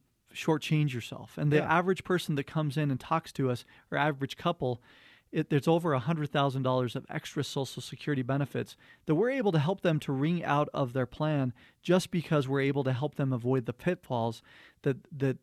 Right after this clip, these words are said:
Speaker 1: they may be stepping into, those landmines, if they don't really know what's going on.
Speaker 2: And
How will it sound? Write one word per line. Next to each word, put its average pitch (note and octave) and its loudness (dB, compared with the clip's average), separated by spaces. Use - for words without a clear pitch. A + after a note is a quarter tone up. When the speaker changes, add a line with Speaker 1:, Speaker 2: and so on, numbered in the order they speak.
Speaker 1:
they C#3 0
may D3+ 2
be C#3+ -2
stepping C#3+ -2
into, C#3 0
those A#2+ -2
landmines, B2+ -2
if A#2+ -14
they B2+ -2
don't C3+ -4
really B2 -2
know A2+ -2
what's A2+ -8
going A#2+ -6
on. C3 -8
Speaker 2:
And C3 -6